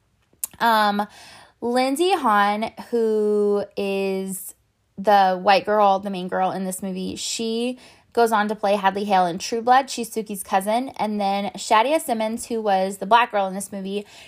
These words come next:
she's in multiple Disney Channel original movies, including the second Xenon movie. She, like, subs in for Raven-Symoné for a little bit. So, um, yeah,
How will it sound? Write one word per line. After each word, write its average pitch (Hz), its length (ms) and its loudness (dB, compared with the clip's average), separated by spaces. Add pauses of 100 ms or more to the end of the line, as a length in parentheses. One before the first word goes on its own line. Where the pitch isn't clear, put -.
(100)
she's 302 340 -2
in 403 200 2
multiple 220 280 2
Disney 208 280 -2
Channel 208 300 -2
original 196 260 -2
movies, 190 340 -6
including 202 420 -6
the 208 80 -4
second 196 440 -6
Xenon 196 600 -4
movie. 285 440 -2 (260)
She, 226 240 -2
like, 196 240 2
subs 196 480 0
in 196 240 2
for 196 160 0
Raven-Symoné 185 720 -2
for 202 60 -2
a 202 40 0
little 214 160 0
bit. 269 280 2
So, 202 600 4
um, 190 380 2
yeah, 185 200 2